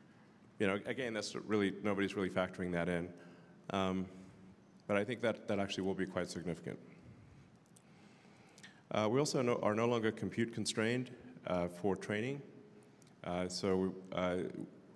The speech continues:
I, I check in with the team. It's like, um, is there anything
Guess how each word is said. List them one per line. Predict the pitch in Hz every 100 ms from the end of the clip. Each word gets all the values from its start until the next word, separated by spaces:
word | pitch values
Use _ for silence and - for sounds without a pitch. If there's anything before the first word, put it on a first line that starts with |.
| - -
I, | 123 - 147
I |
check | - 180
in | 165
with | 139
the | 120
team. | 104 117 98
It's | 85
like, | 95 90 - - - - - - 95
um, | 92 92 92 -
is | 98
there | 104
anything | 117 113 107 104